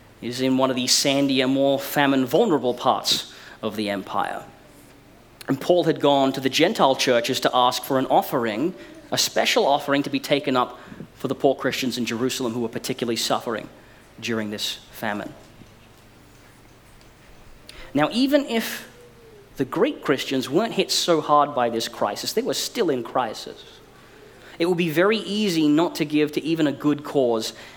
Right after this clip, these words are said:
at this time. And the Jew-Gentile tension was a two-way street. The Jewish communities scattered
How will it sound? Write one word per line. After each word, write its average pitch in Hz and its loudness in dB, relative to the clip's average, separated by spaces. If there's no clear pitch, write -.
at 127 -2
this 117 -4
time. 98 -6
And 165 2
the 180 2
Jew-Gentile 196 2
tension 185 0
was 139 0
a 131 -2
two-way 190 0
street. - -4
The 147 -2
Jewish 165 4
communities 151 0
scattered 143 2